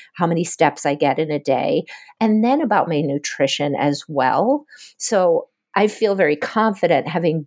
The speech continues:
built a life of healthy habits that, you know, that this would be the right amount of coverage for me. And I think thinking about those things of, okay,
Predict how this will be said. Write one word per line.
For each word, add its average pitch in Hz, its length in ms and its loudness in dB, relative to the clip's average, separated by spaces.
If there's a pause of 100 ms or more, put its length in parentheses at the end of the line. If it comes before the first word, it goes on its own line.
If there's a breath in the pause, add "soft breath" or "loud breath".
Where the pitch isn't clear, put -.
built 170 380 0
a 170 80 0
life 151 480 0
of 151 160 0
healthy - 480 -2
habits 175 840 0 (400 loud breath)
that, 156 340 2 (180)
you 180 120 0
know, 117 300 -2 (280)
that 165 220 0
this 160 320 0
would 175 240 0
be 147 220 0
the 147 100 0
right 139 240 2
amount 143 220 -2
of 139 120 -6
coverage 143 560 -2
for 143 140 -4
me. 110 300 -4
And 143 140 0
I 151 40 0
think 160 280 0 (260)
thinking 208 320 0
about 151 420 2
those 151 400 0
things 139 520 -2
of, 151 220 -2
okay, 175 460 2